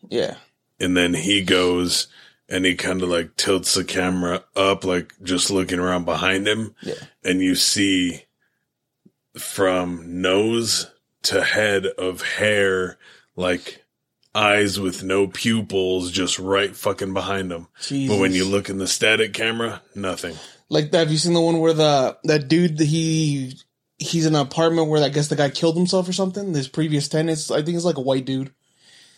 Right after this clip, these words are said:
Speaker 1: And he has, like, cameras, like, recording with, like, night vision in his room. And he shuts the lights off. But as soon as he shuts the light off, you see, like, a giant outline of a guy. And then when the night vision kicks in, it, he's gone. And it does, like, twice.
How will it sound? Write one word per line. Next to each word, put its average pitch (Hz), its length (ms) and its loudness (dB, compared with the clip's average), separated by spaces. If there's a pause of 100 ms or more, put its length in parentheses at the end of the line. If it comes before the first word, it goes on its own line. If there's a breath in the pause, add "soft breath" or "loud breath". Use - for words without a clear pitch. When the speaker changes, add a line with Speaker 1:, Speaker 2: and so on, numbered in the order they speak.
(340 soft breath)
Speaker 1:
And 156 560 2 (380)
he 156 200 2
has, 175 180 4
like, 160 140 2
cameras, 170 460 2
like, 147 220 0
recording 165 460 0
with, 151 80 2
like, 139 140 2
night 147 240 2
vision 143 340 -2
in 135 80 -2
his 135 160 -2
room. 208 340 0 (480 soft breath)
And 139 160 -2
he 131 80 0
shuts 165 380 0
the 156 80 2
lights 147 320 2
off. 208 260 2 (100)
But 147 220 -2
as 143 140 0
soon 170 200 0
as 165 140 0
he 156 100 -2
shuts 160 240 0
the 156 60 -4
light 156 220 2
off, 185 240 0
you 160 60 -6
see, 180 140 0
like, 160 140 0
a 139 60 -2
giant 151 480 0
outline 151 340 2
of 143 100 -2
a 131 140 -6
guy. 147 460 0 (680 soft breath)
And 156 140 0
then 170 160 4
when 175 140 2
the 170 100 2
night 156 240 4
vision 170 260 2
kicks 180 320 0
in, 202 220 2
it, 151 120 0
he's 143 320 -4
gone. 139 360 2
And 127 120 -4
it 135 100 -6
does, 147 160 0
like, 185 200 -4
twice. - 680 -4